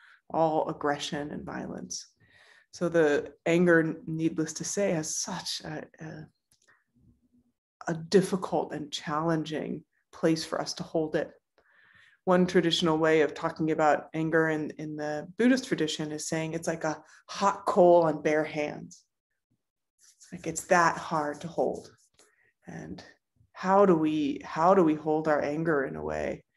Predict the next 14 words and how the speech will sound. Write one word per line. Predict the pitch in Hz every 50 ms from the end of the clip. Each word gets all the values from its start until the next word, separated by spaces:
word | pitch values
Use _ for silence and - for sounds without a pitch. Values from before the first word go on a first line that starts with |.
| _ _ - - - _ _ _ -
'Cause | 190 185 180
we | 190 190
also | 180 190 208 202 - 285
know | 247 202 175 147 151 151
that | 156 156 156 - - - _ _ _ _ _ _ _ _ _ _ _ _ _ _ _ _ _ _ - _ _ -
anger | 185 180 180 175 175 170 160
is | 165 156
behind | 160 - - 165 165 160 160 160 156 160 156 151 - - -
the | 170 175
most | 170 175 180 185 175 - -
important | - 160 160 - - - 175 180 180 190 175 151 143 -
social | - - 170 160 160 - 160
justice | 156 - 151 151 - - 160 156 - -
movements | 151 143 151 165 180 170 - 185 - - - - -